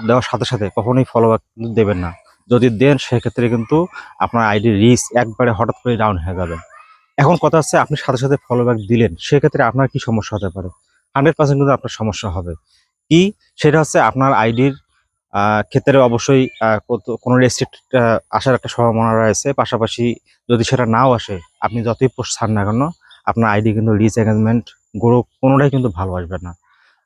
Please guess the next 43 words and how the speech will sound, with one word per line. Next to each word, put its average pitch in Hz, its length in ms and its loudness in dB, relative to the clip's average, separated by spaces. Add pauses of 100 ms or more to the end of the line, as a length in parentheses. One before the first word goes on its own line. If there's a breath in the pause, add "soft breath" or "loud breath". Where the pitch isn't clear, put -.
(120)
আমার 151 240 4
আইডির 135 340 2
কথা 110 220 -2
বলি, 113 160 -2
আমার 113 240 0
আইডির, 110 340 -2
আমার, 117 240 0 (200)
আহ, 110 360 2
অনেক 135 220 2 (120)
পোস্টে 131 260 -4
কিন্তু, 131 260 2 (540 soft breath)
আহ, 113 240 2 (140)
অনেকেই 131 260 2
দেখে, 117 260 2
দেখার 113 260 0
পরে 113 160 0
দেখ-, 110 280 -2
অপরিচিত 113 380 -4
অনেকে 113 220 0
কিন্তু 110 220 -2
আমাকে 107 220 -2
ফলো 107 180 0
দিয়ে 104 160 -2
থাকে। 110 240 -4 (160)
তো - 60 -4
সেক্ষেত্রে 143 480 0
কিন্তু 143 200 0
আমি 131 320 2 (400 loud breath)
সাধারণত 120 220 0 (120)
ফলো 127 140 4
ব্যাকগুলো 120 360 2
খুব, 135 120 -4 (180)
আহ, 101 380 0
সহজেই 123 600 0
অর্থাৎ 107 160 -4
দ্রুত 113 240 -2
কিন্তু 113 300 -6
করি 110 240 0
না। 85 60 -10 (240)
হয়তো 127 200 2
আমাকে 131 300 2
অনেকেই, 123 420 4 (400 loud breath)
আহ, 110 360 2